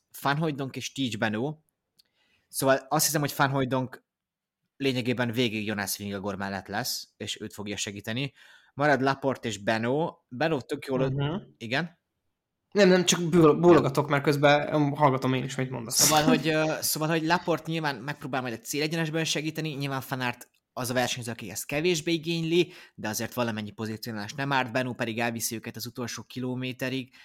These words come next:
Speaker 1: de az is lehet, hogy ezek amúgy, lehet, hogy csak mondjuk Laporte lesz mellette. Én nekem, ami még eszembe jutna, hogy miért nem próbálják meg Christophe Laporte-tal esetleg a zöld trikót,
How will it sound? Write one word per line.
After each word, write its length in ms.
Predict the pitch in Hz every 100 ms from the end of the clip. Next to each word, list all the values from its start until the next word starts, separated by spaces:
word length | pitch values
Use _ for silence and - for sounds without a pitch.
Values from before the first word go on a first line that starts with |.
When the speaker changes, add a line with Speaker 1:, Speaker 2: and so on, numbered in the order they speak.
| _ _
Speaker 1:
de 220 | - 110 -
az 140 | 135
is 120 | 127
lehet, 220 | - 131 -
hogy 120 | 127
ezek 280 | 120 123 -
amúgy, 300 | 117 123 113
lehet, 220 | 120 120
hogy 80 | -
csak 180 | - 113
mondjuk 240 | 113 113
Laporte 420 | 113 113 - 104 -
lesz 220 | 95 -
mellette. 600 | 101 95 95 _ 107 - - - _ _ _ _
Én 180 | 135 147
nekem, 280 | 156 156 147
ami 160 | 139
még 160 | 131 110
eszembe 380 | 135 - 165 160
jutna, 220 | 147 139
hogy 180 | 135 - _
miért 260 | 127 147 143
nem 120 | 117
próbálják 460 | 123 120 120 117
meg 120 | 131 123
Christophe 400 | 127 113 123 123
Laporte-tal 480 | 123 120 101 -
esetleg 320 | 104 - 101 95
a 40 |
zöld 280 | 90 117 147
trikót, 500 | - 180 185 180